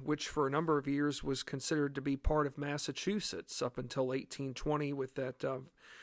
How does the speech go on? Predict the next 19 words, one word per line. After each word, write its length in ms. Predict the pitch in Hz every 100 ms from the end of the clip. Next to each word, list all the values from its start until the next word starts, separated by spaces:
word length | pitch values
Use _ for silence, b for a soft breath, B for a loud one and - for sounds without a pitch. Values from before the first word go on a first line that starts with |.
| B B
famous, 460 | - 156 151 143 -
uh, 140 | 143
Missouri 460 | 135 139 143 147 139
Compromise, 880 | - 160 160 135 131 127 135 135 -
which, 320 | 135 127 -
uh, 260 | 143 120 127 - _ _ _ -
allowed 440 | 139 139 139 139
Maine 400 | 139 147 151 151
to 100 | 135
be 180 | 139 139
a 60 | 127
free 280 | - 147
state 460 | 143 - 131 135 131
and 240 | 127 131
Missouri 480 | 131 127 131 131 135
became 360 | 139 135 139 139
a 40 |
slave 400 | 143 185 185 185
state. 420 | - 98 120 -